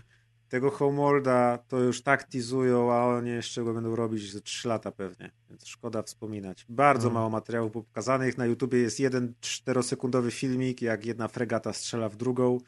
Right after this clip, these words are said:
Speaker 1: ale powstaje Homeworld trzeci, robi go oryginalna ekipa, niech go robią, niech się nie spieszą, kiedyś wyjdzie.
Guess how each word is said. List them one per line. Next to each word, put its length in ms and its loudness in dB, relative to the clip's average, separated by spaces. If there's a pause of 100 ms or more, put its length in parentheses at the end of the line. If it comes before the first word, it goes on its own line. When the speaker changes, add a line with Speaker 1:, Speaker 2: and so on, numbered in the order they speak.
(680)
Speaker 1:
ale 240 4
powstaje 440 2
Homeworld 480 0
trzeci, 420 -2
robi 160 -2
go 140 2
oryginalna 420 -2
ekipa, 460 -6
niech 220 -10
go 120 -8
robią, 280 -4
niech 160 -14
się 120 -16
nie 60 -10
spieszą, 360 -14
kiedyś 320 -16
wyjdzie. 300 -12